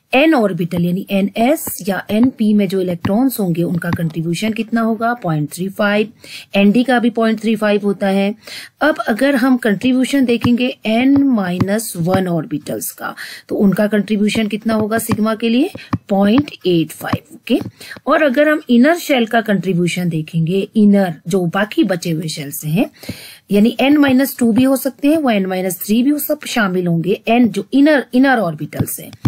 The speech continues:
तो inner orbitals का contribution कितना होगा, वो होता है वन पॉइंट ज़ीरो ज़ीरो। तो ये आपको याद होगा। तो अब देखिए हम periphery के electron का कैसे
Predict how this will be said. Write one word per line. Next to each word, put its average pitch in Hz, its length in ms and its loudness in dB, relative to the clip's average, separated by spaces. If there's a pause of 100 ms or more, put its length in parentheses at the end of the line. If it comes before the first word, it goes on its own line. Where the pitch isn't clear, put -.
(320)
तो - 140 -10
inner 285 280 4
orbitals 262 540 0
का 254 140 -2
contribution 190 640 -2
कितना 170 300 -4
होगा, 165 420 -2 (320)
वो 214 160 0
होता 175 300 -4
है 240 220 0
वन 175 180 0
पॉइंट 180 420 -4
ज़ीरो 156 580 -4
ज़ीरो। 156 440 -6
तो 170 60 -4
ये 170 140 0
आपको 165 260 -4
याद 165 320 -2
होगा। 214 320 0 (480)
तो - 80 -2
अब 311 300 0
देखिए 220 340 2
हम 214 240 2
periphery 226 560 2
के 233 140 -4
electron 170 420 -2
का 226 140 -4
कैसे 208 480 0